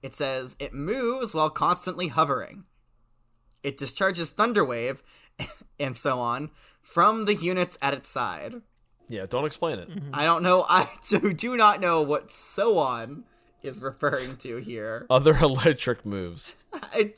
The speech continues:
Speaker 1: I guess I, I would have to assume, but, like, anything that it can expel from itself comes from the units at its side, I would have to assume.
Speaker 2: Yeah.
Speaker 1: But that does it for the Sinnoh region.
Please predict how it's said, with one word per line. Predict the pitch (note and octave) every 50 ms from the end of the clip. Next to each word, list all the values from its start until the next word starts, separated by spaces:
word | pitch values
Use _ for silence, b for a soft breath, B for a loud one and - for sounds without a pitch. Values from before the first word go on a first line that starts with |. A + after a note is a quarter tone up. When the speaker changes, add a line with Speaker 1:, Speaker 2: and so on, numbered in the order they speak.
| - A#3+
Speaker 1:
I | A3+ G#3 A#3+
guess | A3+ G3+ G3+ G#3 A#3 C4 - - - B B B B B B -
I, | G3 G3 F3+ -
I | F3 G3 G#3+
would | A3 A3 G#3
have | - A3 A#3 G#3 -
to | - A#3 G#3
assume, | G3+ F3+ - - - G#3 A3+ G3+ E3 D3+ D#3 D#3
but, | D3 D#3+ - C#3
like, | E3+ D#3 B B B B B B B _
anything | - F3 G3 B3 B3+ A3 - - A3+ G#3+ G#3 G3+ G3 F#3+ F3 D#3
that | C#3+ E3 E3 A#3 - -
it | - E3 D3+ -
can | - - E3+ E3 E3 D#3+ D#3 D#3 D3+ C#3 - - -
expel | D#3 C#3+ - - - - - E3 E3 E3 E3
from | D#3 - - D3+ C#3 C3
itself | C3+ A#2 F#2 - - C#3 B2+ C3+ B2+ G2+ -
comes | - - - D3 D3 D3+ C#3 -
from | - D#3 C#3 C3+ B2+
the | C3 B2+
units | B2 C3 C3+ C3 C3 B2+ - -
at | A2+ A#2+
its | G2+ D#2 - -
side, | - C3+ G#2+ G#2 G2+ G2+ G2+ A#2+ - D#4 - _ _ _
I | - - B2+ B2+
would | A#2 B2
have | C3+ C3 A#2+
to | - A#2+ -
assume. | B2+ C3 - B2 A#2 G#2 F#2 - - A3+ -
Speaker 2:
Yeah. | G#2 F#2+ F#2 E2+ D2+ F#2+ A2+ - _ _ _ _ _ - - _ B2
Speaker 1:
But | C#3+
that | F#3+ A3+ F#3
does | A#3 A3 G3
it | G3
for | - F3+
the | D#3+
Sinnoh | - - D#3 D3 C3+
region. | C3 A2+ A#2+ C3 B2+ B2+